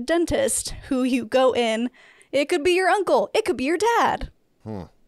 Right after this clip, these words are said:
Speaker 1: So you have to go in and confess. And I know a lot of people are probably thinking, "Just lie to him." No, no, no. <laughs> That's even worse. If you even consider lying, when you leave,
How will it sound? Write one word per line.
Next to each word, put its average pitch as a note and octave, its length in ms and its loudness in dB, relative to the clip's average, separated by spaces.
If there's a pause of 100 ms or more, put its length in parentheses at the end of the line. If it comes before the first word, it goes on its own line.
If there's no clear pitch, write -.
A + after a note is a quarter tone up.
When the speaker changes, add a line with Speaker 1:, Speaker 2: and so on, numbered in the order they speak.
(120)
Speaker 1:
So D#4+ 480 2
you D4 260 0
have D#4+ 280 0
to D#4 80 -4
go C#4+ 280 2
in C4 480 0 (500)
and B3+ 380 -2
confess. C#4 840 -2
And B3+ 160 -4
I B3+ 60 0
know C#4 200 0
a D4+ 80 2
lot C4 140 2
of B3+ 80 -2
people B3 360 0
are A3 140 0
probably A3 420 -2
thinking, A#3 460 -4 (160)
"Just A4 340 0
lie A#4+ 220 4
to D4 120 2
him." A3 280 -4 (580)
No, B3 220 2
no, A3+ 160 2
no. - 420 -4
<laughs> - 60 -14
That's C4+ 240 -2
even C4 280 -4
worse. B3 500 -4 (280)
If A#3+ 140 -4
you C#4 160 0
even C#4+ 320 -2
consider B3 600 0
lying, G#3+ 520 0 (280)
when A#3 180 -2
you C4 140 2
leave, B3 480 -2